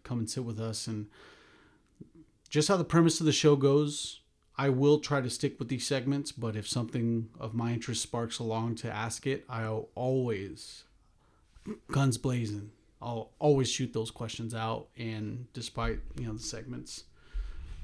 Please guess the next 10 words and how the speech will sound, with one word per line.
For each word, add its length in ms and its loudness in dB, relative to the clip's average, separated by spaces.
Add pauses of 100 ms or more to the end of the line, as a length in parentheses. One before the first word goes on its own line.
I'll 120 -4
do 160 0
the 80 -2
damn 260 -4
thing 220 -6
and 80 -4
ask. 340 -8 (800)
Isaiah, 460 6
I 100 -4
wish 680 2